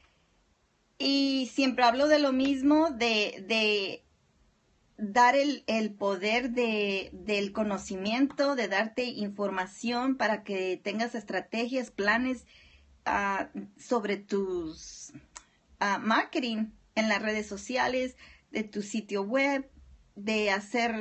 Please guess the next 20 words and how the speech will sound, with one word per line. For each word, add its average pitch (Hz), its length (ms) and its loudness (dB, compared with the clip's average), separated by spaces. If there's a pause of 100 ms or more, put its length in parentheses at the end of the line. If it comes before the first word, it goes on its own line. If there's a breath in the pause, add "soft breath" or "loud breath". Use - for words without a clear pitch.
ah, 190 240 -2
imágenes, 233 640 2
contenido 214 520 -4
visual, 220 600 -2 (300 loud breath)
que 233 160 2
hablen 320 340 2
de 262 80 2
ti, 214 240 -6
que 208 100 -6
tengan 262 380 0
tu 269 120 -2
marca 220 400 -2
personal. - 440 -6
Y 226 60 -2
tu 247 120 -4
marca 320 320 0
personal 240 520 0
no 233 80 0
es 233 60 0
nomás 233 440 -2